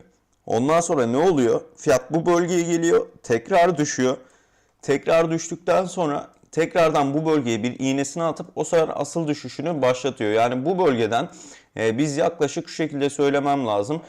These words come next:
E, Bitcoin tarafında yüzde iki virgül seksenlik bir düşüş yakaladık. Zaten bunların, e, olabileceğini sizlere söylemiştim. Mavi bölgenin bizim için artık,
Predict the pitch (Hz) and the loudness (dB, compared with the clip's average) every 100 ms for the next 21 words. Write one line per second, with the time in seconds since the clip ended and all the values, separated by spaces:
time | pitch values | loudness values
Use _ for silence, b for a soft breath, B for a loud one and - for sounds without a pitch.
0 | B B - 113 120 160 - 143 123 107 | B B 0 2 2 -4 -2 -2 0 0
1 | 143 139 135 135 156 131 117 147 143 135 | -2 -2 -4 -2 -4 -4 -4 -2 -2 -4
2 | - - 175 139 156 156 131 - 131 135 | -4 -4 -4 -2 -4 -2 -4 -2 -2 -2
3 | 170 151 120 123 139 - 98 92 98 92 | -4 -6 -4 -4 -6 -6 -4 -4 -4 -6
4 | - 127 131 135 127 127 151 135 135 233 | -4 -2 0 -2 -4 -4 -2 -2 -4 -6
5 | B B B 110 113 95 135 131 123 110 | B B B 0 0 2 0 0 -2 -2
6 | 120 143 165 131 135 143 151 135 135 147 | -4 -4 -6 -4 -2 -2 0 -2 -2 -4
7 | - 113 101 113 131 147 131 120 113 139 | -6 -6 0 2 2 0 0 -2 -2 -4
8 | 143 120 147 139 - 131 B B B - | -4 -4 -4 -4 -6 -12 B B B 2
9 | 135 151 147 | 2 2 -4